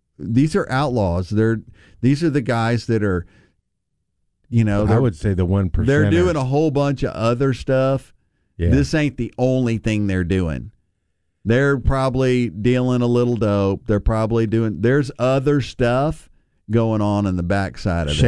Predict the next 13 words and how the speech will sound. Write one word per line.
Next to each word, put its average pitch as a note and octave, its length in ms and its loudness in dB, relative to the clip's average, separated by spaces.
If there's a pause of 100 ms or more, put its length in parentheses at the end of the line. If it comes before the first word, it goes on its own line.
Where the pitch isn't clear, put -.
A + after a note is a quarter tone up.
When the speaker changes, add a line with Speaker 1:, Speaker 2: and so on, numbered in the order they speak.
(180)
Speaker 2:
Shady, E2 220 -4 (140)
yeah. G2+ 380 0 (920)
You C3+ 140 4
know, D#3 260 0 (140)
Speaker 1:
Like D3+ 260 0
most, D#3+ 400 -2
like C#3+ 240 -4
any G3 220 0
criminal. E2 600 -4
Speaker 2:
remember G3 300 2
when E3+ 240 2
we, B2+ 240 2
uh, F#2+ 400 0